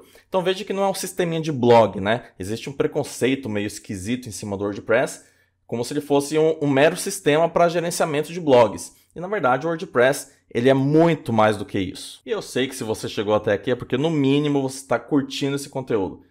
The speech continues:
Bom, então prova isso clicando aí no botão de curtir. Ajuda o canal a disseminar esse conteúdo com muito mais facilidade que pelo YouTube. E a grande verdade é que existe um preconceito muito grande com os sistemas de C M S. E particularmente aqui o WordPress,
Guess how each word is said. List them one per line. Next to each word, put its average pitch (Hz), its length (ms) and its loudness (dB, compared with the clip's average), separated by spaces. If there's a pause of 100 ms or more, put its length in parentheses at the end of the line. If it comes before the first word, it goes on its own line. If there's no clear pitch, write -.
(160)
Bom, 175 120 -2
então 117 220 -6
prova 156 540 6
isso 147 300 -2
clicando 156 500 -4
aí 165 80 -4
no 170 80 -2
botão 165 340 0
de 143 80 -6
curtir. 135 720 -4
Ajuda 113 240 -2
o - 40 -6
canal 135 320 4
a 131 120 6
disseminar 139 800 -2
esse 135 120 -10
conteúdo 120 580 -4 (160)
com 98 100 -14
muito 139 340 0
mais 123 160 -2
facilidade 107 600 0
que - 120 -16
pelo 107 180 0
YouTube. 98 500 -6
E - 40 0
a 107 60 0
grande 135 220 0
verdade 110 440 4
é - 20 -16
que - 80 -10
existe 107 300 -8
um 123 40 -4
preconceito 117 600 -6 (100)
muito 151 340 0
grande 127 380 0
com 135 240 -2
os 131 80 -4
sistemas 120 600 -2
de 117 260 -4
C 139 180 -2
M 127 140 -2
S. 87 460 -4 (340)
E - 120 -12
particularmente 170 680 -2
aqui 160 440 -8
o 175 80 -4
WordPress, 170 640 -2